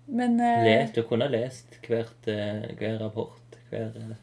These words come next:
Speaker 1: Eh,
Speaker 2: protokoll.
Speaker 1: referat? Nei,
Speaker 2: Referat.
Speaker 1: men, eh, men alle sånne her årsmøter. For det her er jo ikke B K F R sin protokoll, det her er jo kunstsentret. Men i nitten åttito så var egentlig B K F R og kunststyret, det var det samme
Speaker 2: Å,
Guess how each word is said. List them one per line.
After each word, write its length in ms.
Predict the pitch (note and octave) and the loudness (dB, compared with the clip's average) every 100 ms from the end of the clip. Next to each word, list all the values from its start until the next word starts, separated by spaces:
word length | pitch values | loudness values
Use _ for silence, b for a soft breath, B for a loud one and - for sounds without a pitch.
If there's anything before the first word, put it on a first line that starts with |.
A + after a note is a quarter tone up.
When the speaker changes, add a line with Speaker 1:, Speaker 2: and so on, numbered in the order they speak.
| - | -16
Speaker 1:
Eh, 400 | - G3 G3+ G3+ | -14 -4 4 6
Speaker 2:
protokoll. 280 | G3 A3+ A3 | 6 4 2
Speaker 1:
referat? 460 | F3+ G3+ D#4 D#4+ - | 2 2 2 -2 0
Nei, 140 | B3+ | 4
Speaker 2:
Referat. 140 | D#4+ E4 | 6 6
Speaker 1:
men, 200 | D4+ C#4+ | 4 6
eh, 480 | C#4 C4 B3+ C4+ - - | 4 2 0 -2 -6 0
men 400 | A#3+ B3 A#3+ A#3+ | 2 4 4 2
alle 280 | A#3+ B3+ A3+ | 2 4 2
sånne 160 | C#4 E4+ | 2 2
her 120 | A#3+ | 2
årsmøter. 760 | G#3 F#3 E3 - - - A#3 C#4 - - | 2 2 0 -4 -8 0 2 2 0 -6
For 140 | A#3 | -2
det 200 | A3 B3+ | 4 4
her 180 | B3+ C#4+ | 6 6
er 140 | C#4 F3+ | 6 4
jo 100 | E3 | 0
ikke 200 | - A#3 | -2 2
B 140 | G#3+ | 2
K 140 | G#3 F#3+ | 2 -4
F 120 | F#3+ | -2
R 360 | F#3+ A3 A3 A#3 - | 0 2 0 -6 -12
sin 280 | - B3+ A#3 | -2 2 2
protokoll, 480 | A#3+ G#3+ G3+ E3+ F#3 | 0 -6 -2 0 0
det 120 | G3 | 2
her 120 | G#3+ | 2
er 100 | G#3 | 2
jo 200 | F3+ F3+ F3+ | -2 -4 -8
kunstsentret. 1000 | - F3+ E3 - - D#3+ - F#3 G3 G#3 B B B | -8 -6 -6 -8 -8 -8 -8 0 2 0 B B B
Men 240 | A#3 A#3+ | 4 4
i 100 | B3+ | 4
nitten 300 | B3 B3+ - | 6 6 4
åttito 600 | G#3 G#3+ G#3+ - C#4+ D4+ | -2 -2 -4 0 2 4
så 200 | D4+ B3+ A3 | 2 0 0
var 200 | G#3 G#3 | 2 4
egentlig 600 | G#3+ F3+ E3+ E3 F#3 F#3 | 4 2 -2 -4 -6 -2
B 140 | G3 F#3+ | -4 -2
K 120 | - F#3 | -4 -4
F 140 | - | -4
R 440 | - F3+ F#3+ G3 - - - - | -4 0 0 -4 -14 -20 -14 -4
og 220 | F#3+ F#3+ | -4 -2
kunststyret, 640 | - F3 - - F3 E3 F#3 | -4 -4 -8 -12 -8 -6 -2
det 140 | F#3 | -2
var 240 | E3 D3+ | -2 -4
det 80 | F3 | -4
samme 340 | - G#3 F#3 | -6 -6 -6
Speaker 2:
Å, 40 | D#3+ | -6